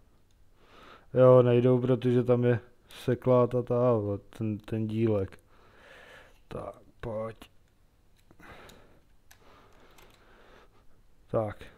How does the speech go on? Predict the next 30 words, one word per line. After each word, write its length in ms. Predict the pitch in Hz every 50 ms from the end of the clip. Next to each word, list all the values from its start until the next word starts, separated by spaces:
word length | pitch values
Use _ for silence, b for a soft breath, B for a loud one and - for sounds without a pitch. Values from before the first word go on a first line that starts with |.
| - - -
prostě 320 | - 120 117 - - 135
hele, 520 | 131 131 131 131 127 127 127 123 123 120
nějak 240 | 120 120 120 120 123
ho 100 | 123 127
tam 200 | 120 123 123 120
přicvaknu, 600 | 110 - - - - 120 127 117 - - 120 123 117
teď 220 | - 123 113 110
to 100 | - 123
nebudu 480 | 120 120 120 117 123 123 123 120 107 92 - - -
řešit, 640 | 104 104 110 107 - - 123 120 120 117 117 - - - _ _ _ _ _ -
jestli 300 | - - - - - 113
bude 220 | 110 117 123 117 113
rovně 340 | 113 107 110 120 123 123
nebo 280 | 120 120 117 110 113 117
ne, 220 | 113 113 117 117
prdím 400 | 110 - - 113 113 110 110 110
na 140 | 113 113 113
to. 240 | 107 104 110 104 98 - - - _ _ _ _ _ _ _ b b b b b b b b b b b b b b b b b b b -
Tak, 240 | - 131 123 117 104
jak 160 | 123 127 113
jsem 160 | - 151 151
říkal, 560 | 139 143 139 147 151 147 143 143 143 147 147 139 - - -
tady 180 | - 127 135 127
ta 160 | - 139 135
funkce 460 | - - 131 123 113 - - 139 135
teda 480 | 123 - 135 127 131 131 127 127 127 127 - -
občas, 760 | 120 120 117 - - 143 143 139 - - - - - - - - - _
občas 440 | - 117 117 110 - - 147 151 135
se 160 | - 151 143
zasekne, 800 | 123 117 113 107 - - 139 135 - 147 143 143 143 143 139 139